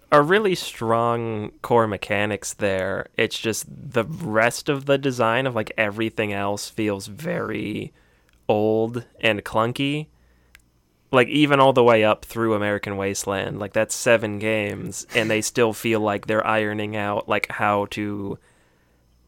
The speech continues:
like, the user experience side of things, and it's, like, still messy, even in that game.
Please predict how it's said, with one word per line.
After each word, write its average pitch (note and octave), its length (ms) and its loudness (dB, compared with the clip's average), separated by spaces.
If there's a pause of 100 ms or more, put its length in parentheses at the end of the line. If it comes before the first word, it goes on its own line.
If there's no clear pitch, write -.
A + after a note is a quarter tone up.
like, A#2+ 220 2
the B2 100 -2
user A2 560 0
experience G#2 760 -4
side G2+ 320 0
of G2 100 -4
things, G2+ 560 -6
and G#2+ 160 -4
it's, G#2+ 180 -4
like, G#2+ 160 -2
still A2 380 0
messy, G2 720 -6
even G#2+ 240 -2
in G2 120 -8
that G2+ 300 -4
game. D3+ 500 -6